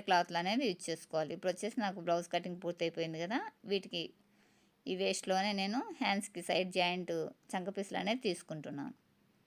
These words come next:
ఇక్కడ ఈ ముక్కలు సరిపోతుందండి. ఈ మిగిలినది వచ్చేసి నాకు నెక్ పీస్లకు వచ్చేస్తుంది. ఈ క్లాత్ జాయిన్ చేసేటప్పుడు చూసుకోండి అడ్డం నిలువు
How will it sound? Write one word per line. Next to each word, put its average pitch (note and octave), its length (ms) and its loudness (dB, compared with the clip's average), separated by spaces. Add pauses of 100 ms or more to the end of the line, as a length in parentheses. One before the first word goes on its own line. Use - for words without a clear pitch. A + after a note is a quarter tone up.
(420)
ఇక్కడ F#3 240 4
ఈ - 20 2 (100)
ముక్కలు F#3+ 320 4
సరిపోతుందండి. F3+ 720 0
ఈ A#3+ 100 2
మిగిలినది F#3 420 2
వచ్చేసి F#3+ 300 -4 (100)
నాకు A#3+ 220 0 (680)
నెక్ G3+ 240 -2
పీస్లకు G3 420 0
వచ్చేస్తుంది. A3 600 -6 (1900)
ఈ G3 120 2 (680)
క్లాత్ G3+ 320 6
జాయిన్ G#3 280 8
చేసేటప్పుడు A3 500 0
చూసుకోండి G#3+ 480 0
అడ్డం F#3+ 320 0
నిలువు F3+ 220 2